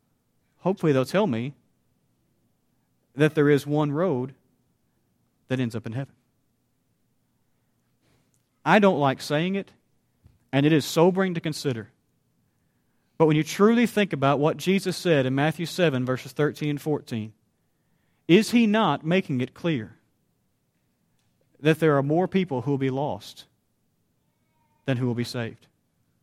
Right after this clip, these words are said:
And may I also remind every one of us, me included,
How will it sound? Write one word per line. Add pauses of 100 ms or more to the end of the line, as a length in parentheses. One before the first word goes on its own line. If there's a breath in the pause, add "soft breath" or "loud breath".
(1800)
And
may
I
also
remind
every
one
of
us,
me
included,